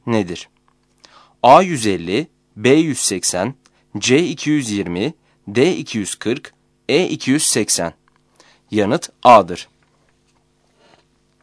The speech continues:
Final deneme sınavı üç.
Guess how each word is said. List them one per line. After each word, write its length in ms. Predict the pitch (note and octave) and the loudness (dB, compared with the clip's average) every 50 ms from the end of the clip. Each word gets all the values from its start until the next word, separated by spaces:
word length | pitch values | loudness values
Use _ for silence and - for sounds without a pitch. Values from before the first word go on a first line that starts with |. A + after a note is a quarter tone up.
| _ _ _ _ _ _ _ _ _ - _ _ _ _ _ _ _ _ | _ _ _ _ _ _ _ _ _ -20 _ _ _ _ _ _ _ _
Final 480 | - - C3 C3 D3 E3 F3 E3 C3+ | -10 -4 0 4 6 6 6 6 6
deneme 280 | A#2 B2 C3 C3+ D3 C#3+ | 4 6 6 6 6 4
sınavı 500 | - - A2+ G#2 G2 G2 C3 F#3 A3 B3+ _ _ - | 2 2 0 0 0 2 0 0 0 -4 _ _ -6
üç. 320 | - G#3 - - - - | -6 -6 -4 -4 -8 -8